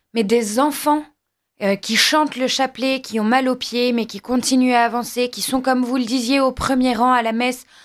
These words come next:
des messes qui durent des heures, en plein cagna-, en plein soleil, euh, après avoir marché toute une journée, euh, c'est, c'est, c'est porteur.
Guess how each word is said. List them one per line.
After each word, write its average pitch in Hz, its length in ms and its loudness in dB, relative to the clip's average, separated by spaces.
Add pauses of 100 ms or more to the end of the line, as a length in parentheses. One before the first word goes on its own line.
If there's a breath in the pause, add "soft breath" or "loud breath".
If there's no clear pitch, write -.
(280 soft breath)
des 220 100 0
messes 254 260 2
qui - 160 -8
durent 233 240 0
des 240 320 0
heures, 254 280 2
en 208 120 0
plein 269 320 0
cagna-, 240 540 2
en 233 100 2
plein 254 220 -2
soleil, 240 580 0 (560 soft breath)
euh, 190 640 -2 (600)
après 226 260 0
avoir 226 240 0
marché 233 340 -2
toute 339 360 -4
une 269 120 4
journée, 247 640 0
euh, 185 80 0 (760)
c'est, 240 260 -2
c'est, 208 680 0
c'est - 160 -2
porteur. 262 400 -2